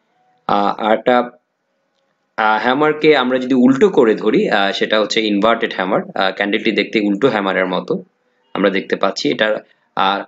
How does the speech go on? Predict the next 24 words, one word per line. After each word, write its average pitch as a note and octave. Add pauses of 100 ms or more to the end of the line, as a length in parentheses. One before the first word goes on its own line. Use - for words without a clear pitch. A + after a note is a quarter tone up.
আপার G#2
একটি B2
শ্যাডো A2+
থাকবে, A#2+
লং A2
আপার G#2+
শ্যাডো। G2+ (1500)
আর, G2+
আহ, G#2+
নিচে A#2+
একটা C3
ছোট D#3
শ্যাডো B2
থাকতেও B2
পারে। G2 (3000)
আর G#2+
এর C3
আগে C3+
একটি, C3+
আহ, A2
ডাউন A#2+
ট্রেন্ড, B2
আহ, A2
থাকবে, A#2+